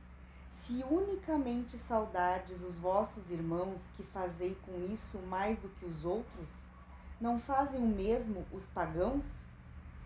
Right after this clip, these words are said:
Sede, pois, vós outros perfeitos, como perfeito é o vosso Pai Celestial."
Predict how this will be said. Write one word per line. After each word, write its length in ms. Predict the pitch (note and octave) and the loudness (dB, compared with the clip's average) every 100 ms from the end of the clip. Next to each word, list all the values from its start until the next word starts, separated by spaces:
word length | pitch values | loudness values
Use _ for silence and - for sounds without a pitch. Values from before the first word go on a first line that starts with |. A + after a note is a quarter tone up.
| - - | -10 -6
Sede, 560 | - C4 A#3+ A3 A3+ - | -2 0 2 2 0 0
pois, 400 | G#3 G3+ G#3+ - | 2 2 2 -2
vós 360 | - F#3 F3+ E3+ | 0 2 2 4
outros 540 | F3+ G#3+ - G#3+ - - - - - | 4 2 -4 -8 -8 -12 -14 -6 2
perfeitos, 880 | G#3 G#3 - A3 B3 A#3+ G3+ E3+ - | 2 2 0 0 0 -4 -6 -8 -4
como 200 | G#3 G3+ | -2 -2
perfeito 920 | G3 F#3 F3+ - G3 A3+ A#3+ - B3+ B3 - - - | -2 -4 -4 -2 0 0 -2 -6 -8 -10 -12 -10 0
é 100 | G#3 | 0
o 100 | G3+ | 2
vosso 360 | F#3+ F#3+ - G#3+ | -2 -2 -4 -6
Pai 220 | F#3 E3+ E3+ - | -2 0 -2 -6
Celestial." 640 | E3+ E3 - F3 C#3+ | -6 -6 -8 -6 -6